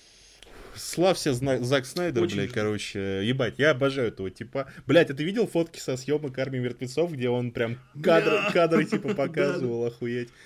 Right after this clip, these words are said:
Speaker 1: Они
Speaker 2: Да, где он в деньгах купается, показывает, как надо сцены снимать, бля, это просто эпохально.
Speaker 1: А,
Speaker 2: Это
Speaker 1: кстати,
Speaker 2: просто
Speaker 1: охуенно,
Speaker 2: велико.
Speaker 1: что они использовали, м, эту технологию. Мандалорец вообще в этом плане очень круто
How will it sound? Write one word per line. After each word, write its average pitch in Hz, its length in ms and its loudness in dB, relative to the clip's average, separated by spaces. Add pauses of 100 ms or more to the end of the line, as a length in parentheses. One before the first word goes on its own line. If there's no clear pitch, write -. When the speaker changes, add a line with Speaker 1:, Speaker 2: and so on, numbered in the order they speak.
(160)
Speaker 1:
Они 131 180 -4 (220)
Speaker 2:
Да, 170 320 0
где 175 140 4
он 180 80 4
в 180 60 0
деньгах 202 540 2
купается, 208 580 -4
показывает, 196 440 -2
как 175 140 -4
надо 185 200 -2
сцены 220 380 -4
снимать, 180 400 -4
бля, 175 180 -2
это 170 120 -2
просто 175 360 -10
эпохально. 131 640 -4
Speaker 1:
А, - 20 0
Speaker 2:
Это - 560 -12
Speaker 1:
кстати, 156 280 0
Speaker 2:
просто 160 160 2
Speaker 1:
охуенно, 180 380 0
Speaker 2:
велико. 143 100 -4
Speaker 1:
что 135 260 -4
они 143 260 -4
использовали, 131 1080 -2
м, 71 580 -16
эту 107 180 -10
технологию. 123 680 -6
Мандалорец 131 600 -2
вообще 147 240 -6
в 127 60 -4
этом 117 200 -8
плане 120 300 -6
очень 107 240 -10
круто 131 220 -8